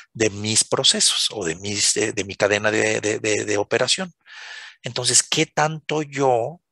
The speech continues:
tengo realmente el control de las interacciones, no solo con mi cliente o con otra persona, sino con el cliente de mi cliente, el cliente del cliente del cliente? Y se van a dar cuenta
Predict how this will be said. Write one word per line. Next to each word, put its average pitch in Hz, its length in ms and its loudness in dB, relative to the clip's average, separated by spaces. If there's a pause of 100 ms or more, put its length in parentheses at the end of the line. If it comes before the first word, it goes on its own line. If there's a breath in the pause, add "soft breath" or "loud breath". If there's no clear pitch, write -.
(420 soft breath)
tengo 123 240 -4
realmente 123 560 0
el 117 140 -4
control 123 640 0 (540 loud breath)
de 113 80 4
las 104 180 2
interacciones, 113 720 -2
no 123 160 0
solo 175 300 0
con 120 160 -2
mi 107 100 -4
cliente 135 640 -2 (160)
o - 200 -8
con 85 160 -8
otra 110 200 -2
persona, 135 460 -2 (260 loud breath)
sino 107 240 -4
con 104 160 -4
el 95 140 -2
cliente 117 300 0
de 123 80 4
mi 135 120 -4
cliente, 139 480 -2
el 101 120 -2
cliente 107 440 0
del 113 200 -4
cliente 98 480 -6
del 101 220 -10
cliente? 85 420 -12
Y - 60 -14
se - 120 -4
van 104 100 0
a 113 60 6
dar 120 180 4
cuenta 117 360 -2